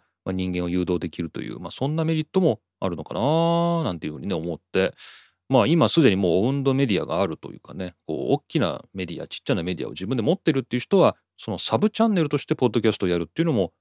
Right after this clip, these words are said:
まあ、なかなかいいのかななんていうふうに、まあ、思ったりしました。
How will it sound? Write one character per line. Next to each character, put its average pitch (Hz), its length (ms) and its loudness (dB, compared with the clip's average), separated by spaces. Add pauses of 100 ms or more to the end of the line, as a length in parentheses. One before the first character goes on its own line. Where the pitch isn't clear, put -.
(120)
ま 127 80 2
あ、 - 20 0
な 104 100 0
か 117 100 4
な 107 80 2
か 104 100 -2
い 95 60 -2
い 87 40 -4
の 85 80 -10
か - 120 -12
な 120 240 -4
な 85 120 -6
ん 78 40 -14
て - 100 -12
い - 20 -12
う 78 40 -14
ふ - 60 -8
う 143 40 -4
に、 170 200 -2
ま - 80 -4
あ、 - 40 -6
思 82 160 -10
っ - 20 -14 (120)
た 104 80 -4
り 117 80 -2
し - 140 -8
ま - 100 -8
し - 120 -8
た。 - 140 -14